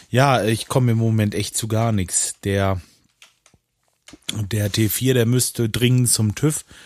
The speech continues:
Der, äh, ja, <laughs> ist halt genau das Gleiche auch. Äh, Arbeit, Arbeit, Arbeit. Und ja, gut.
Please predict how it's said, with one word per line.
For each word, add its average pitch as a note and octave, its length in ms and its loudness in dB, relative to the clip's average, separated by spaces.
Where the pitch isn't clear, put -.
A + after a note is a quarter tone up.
Der, A2 840 2
äh, G2+ 60 -2
ja, G2+ 320 0
<laughs> B2 260 -2
ist - 140 -4
halt A2 160 2
genau A2 260 0
das G#2+ 200 0
Gleiche A#2+ 520 0
auch. A#2+ 380 0
Äh, A2 140 -2
Arbeit, A#2 440 -2
Arbeit, G#2+ 360 -4
Arbeit. D3 480 2
Und A#2 440 -2
ja, G2 300 2
gut. G#2+ 300 -4